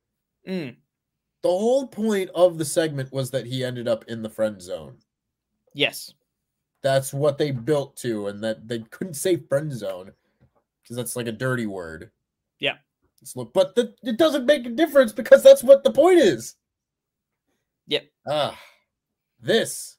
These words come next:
Speaker 2: this is the sketch comedy that I can just do away with. Let's get back to the wrestling.
Speaker 1: Yep. Well, before we get back to the wrestling, we have an in-ring promo segment with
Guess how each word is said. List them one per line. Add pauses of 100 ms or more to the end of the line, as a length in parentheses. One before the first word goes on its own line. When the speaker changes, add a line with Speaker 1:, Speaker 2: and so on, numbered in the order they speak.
(160)
Speaker 2:
this
is
the
sketch
comedy
that
I
can
just
do
away
with. (1120)
Let's
get
back
to
the
wrestling. (560)
Speaker 1:
Yep. (840)
Well,
before
we
get
back
to
the
wrestling, (640)
we
have
an
in-ring
promo
segment
with